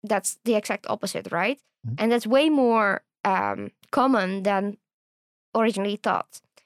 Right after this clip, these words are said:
Speaker 1: Uh, and this makes light therapy a really interesting treatment for sad, because all those people who have a delay in the circadian phase could really do very well if they have some morning light therapy, uh, so that their, the circadian rhythm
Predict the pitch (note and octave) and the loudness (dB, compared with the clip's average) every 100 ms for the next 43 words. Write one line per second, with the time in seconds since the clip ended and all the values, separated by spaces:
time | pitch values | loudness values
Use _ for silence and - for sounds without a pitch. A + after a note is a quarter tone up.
0 | _ _ _ G3+ G3+ G3+ - A3 B3+ D4 | _ _ _ -4 -2 -2 0 2 2 0
1 | - B3+ B3 B3+ - A#3+ C4+ C4 G#3 G#3 | -4 0 0 0 0 0 2 2 2 2
2 | G#3+ G#3+ G#3 B3 A#3+ B3 A#3+ A3+ - G#3+ | 0 0 2 2 2 -2 -2 -4 -4 -4
3 | G3+ - C#4+ A#3+ F#3+ - C3+ - A3 F3+ | -4 -2 -2 0 -4 -4 -6 -2 -2 0
4 | G#3 A#3 _ _ - A#3 B3 A#3+ C4 C#4 | -2 -4 _ _ -6 0 0 2 0 0
5 | C4 B3 A3+ B3 A3+ G#3+ G#3+ A3 A#3 C4 | -2 0 2 4 2 0 2 4 4 4
6 | A#3 A3 G#3+ A3+ - A3 G#3+ G#3 - G3+ | 2 -2 -2 -4 -2 -2 -2 -2 0 2
7 | G3+ A#3+ - A#3 - C4 B3 A#3 B3+ A#3 | 2 0 -2 -4 0 2 4 4 4 2
8 | - A3 A3+ A3 A3+ A3+ - A3 G3+ A3+ | -2 0 2 4 4 4 2 -2 -2 0
9 | A3 A3 G#3 G#3+ A3+ A#3+ A3+ G#3 G#3+ B3 | -2 -2 -2 0 2 2 2 0 0 0
10 | B3 G#3 F#3 - G3 A#3+ - _ _ _ | 0 -4 -4 -4 -4 -4 -8 _ _ _
11 | _ _ - G#3 B3 A3+ A#3 A3 A3 G#3+ | _ _ -8 -4 0 2 2 2 2 4
12 | G#3+ _ _ _ - G#3 - G#3+ G#3 A#3+ | 2 _ _ _ -10 -6 -4 -4 0 2
13 | A#3+ G#3+ A3+ B3+ A3 G3+ A3+ A#3 | 2 2 2 2 2 2 0 -4